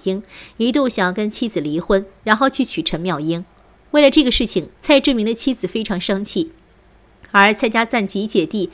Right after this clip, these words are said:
也受到了很大的影响。蔡家赞的二姐更是因此患上了抑郁症。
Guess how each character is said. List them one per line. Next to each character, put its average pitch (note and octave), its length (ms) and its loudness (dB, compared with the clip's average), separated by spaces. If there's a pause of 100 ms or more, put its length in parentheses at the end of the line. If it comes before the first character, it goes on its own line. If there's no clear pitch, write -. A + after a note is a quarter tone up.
(280)
也 G#3+ 140 2
受 A#3 160 4
到 G#3 100 2
了 F#3+ 100 2
很 E3 160 -4
大 G3 120 2
的 F#3 80 0
影 E3+ 240 -4
响。 - 240 -6 (260)
蔡 B3+ 140 2
家 A#3+ 160 4
赞 A#3+ 120 0
的 A3 60 -2
二 A#3+ 180 2
姐 D#3+ 320 -4
更 C4 160 4
是 B3+ 160 0
因 A#3 200 0
此 - 160 -2
患 G3+ 240 0
上 G#3 120 -2
了 F#3 60 -2
抑 G3+ 180 -2
郁 F#3 140 -2
症。 E3+ 220 0